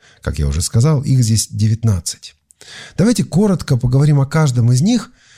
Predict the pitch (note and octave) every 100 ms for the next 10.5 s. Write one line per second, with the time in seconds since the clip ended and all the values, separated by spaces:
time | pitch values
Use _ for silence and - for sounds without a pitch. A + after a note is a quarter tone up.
0 | - - - B2+ F3 D3+ C#3+ F#3 F3 -
1 | B2+ B2 A#2 C3 F#3 C#3 A#2+ A2 A#2 A2
2 | - G#2+ - A#2+ A2+ A2 - B2+ A2 F#2+
3 | - - _ _ _ _ _ _ _ -
4 | - D#3 D#3 D3+ D3 C3 B2+ E2 G1+ E2
5 | _ _ _ _ _ _ - C3 C#3 G#3
6 | D#3+ C3+ A2+ - _ - A2+ A#2+ B2 D3
7 | C3+ A2 A#2 B2 D3+ D#3+ C#3 B2+ - C#3
8 | D3 C3+ B2+ B2 - - A2+ C3 B2 A2+
9 | G#2+ G2+ B2 B2 - - C3 A2 - G#2+
10 | G#2+ G2+ B2 F#2+ -